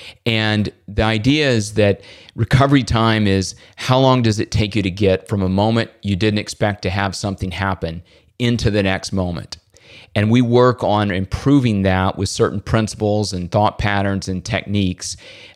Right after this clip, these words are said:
uh, to help athletes improve their recovery time so that they can be present in the current moment and they're not distracted or defeated by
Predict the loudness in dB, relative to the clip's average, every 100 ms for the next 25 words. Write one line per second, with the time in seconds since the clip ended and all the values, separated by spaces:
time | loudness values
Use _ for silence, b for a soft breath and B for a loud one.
0 | -8 -4 -4 -6 -10 -6 -2 2 2 0
1 | _ _ -6 -4 -2 -2 -2 -4 0 2
2 | 2 2 0 0 -2 -2 -4 -4 -4 -4
3 | -4 -2 -2 0 -2 -2 -6 -4 2 2
4 | 2 -4 -6 -4 -4 -4 -6 -6 -2 0
5 | 0 -4 -8 -16 B B B -2 0 0
6 | -2 -4 -6 -6 0 0 2 0 -2 0
7 | -2 -4 -2 0 2 0 0 -2 -2 -4